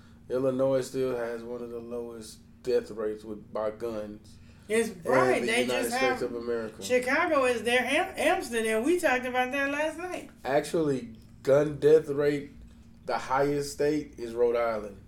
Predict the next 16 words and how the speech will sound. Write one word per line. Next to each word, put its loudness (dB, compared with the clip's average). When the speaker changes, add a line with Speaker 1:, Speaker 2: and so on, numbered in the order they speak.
Speaker 2:
Really? 0
Speaker 1:
Followed -2
by -4
Speaker 2:
It's 0
so 0
Speaker 1:
Massachusetts. -2
Speaker 2:
small, 0
though. -4
Well, -4
you -14
know, -14
per -12
capita, -14
per -12
person, -8
that's, -2